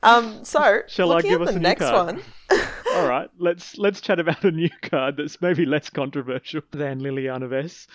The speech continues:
Speaker 2: So let's go to Goblin Crater Maker.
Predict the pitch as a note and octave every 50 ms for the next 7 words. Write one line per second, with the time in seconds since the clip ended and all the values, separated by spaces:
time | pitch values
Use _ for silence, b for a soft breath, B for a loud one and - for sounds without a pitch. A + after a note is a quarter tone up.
0 | b b b b b b b - - G3 F#3 F3 F3 F3+ F#3+ - G3 A3 G3+ -
1 | - - G#3 F3 C3 - D#3+ - - E3+ D#3+ D#3 D#3+ E3+ D#3+ C#3 _ E3+ D#3+ D#3+
2 | D#3+ F3 E3 D#3+ D#3 D3+ - - - C#3 B2+ C3 C#3+ - D3 B2+ B2 G#2+ A2 A2
3 | - - A#2 A#2+ B2